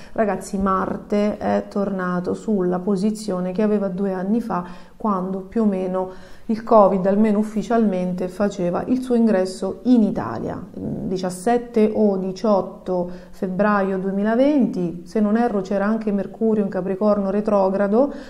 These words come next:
fatto sta che c'era un bello stellium, all'epoca c'erano anche Saturno e Giove, eh, quindi si dava inizio ad una fase, no?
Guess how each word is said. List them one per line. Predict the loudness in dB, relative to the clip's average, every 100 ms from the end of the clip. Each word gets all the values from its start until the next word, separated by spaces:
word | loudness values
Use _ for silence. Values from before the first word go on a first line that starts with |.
| -10
fatto | -6 -6
sta | -2 0
che | 0
c'era | -2 -2
un | 0 2
bello | 2 2
stellium, | 0 -2 2 2 2
all'epoca | 0 0 2 0
c'erano | -2 -2 -2
anche | -4 -4
Saturno | -4 0 2 4 2 0
e | -2
Giove, | 0 2 4 2 0 0 0 -4 -14 -18 -12
eh, | -6 -6 -2
quindi | 2 4 2 0 -2
si | 0
dava | 2 4
inizio | 6 8 8 4 0 0 2 0
ad | -2
una | -2 -2
fase, | -2 -2 0 -2 -2 -2 -2
no? | 0 0 0